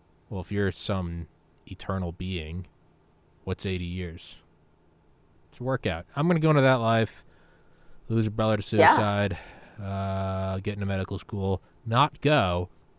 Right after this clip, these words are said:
Speaker 1: do graphic design, then stop, start a podcast, still have
Speaker 2: <laughs>
Speaker 1: intermittent panic attacks, and I don't know, what,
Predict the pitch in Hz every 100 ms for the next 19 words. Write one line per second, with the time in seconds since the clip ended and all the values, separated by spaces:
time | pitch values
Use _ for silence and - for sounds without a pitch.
0 | _ 120 110 110 104 95 95 92 110 101
1 | 87 85 - _ - 190 - - - 165
2 | 92 - - _ _ _ - - - -
3 | - - - 208 226 214 - 190 180 139
4 | - 110 98 95 98 - - - - -
5 | - - 165 170 147 151 156 156 156 139
6 | - 135 135 - - 95 95 95 - -
7 | - - _ _ _ _ _ _ _ -
8 | 107 107 107 107 104 107 104 104 104 104
9 | 104 104 104 101 - _ _ _ _ _
10 | _ _ 220 226 139 127 147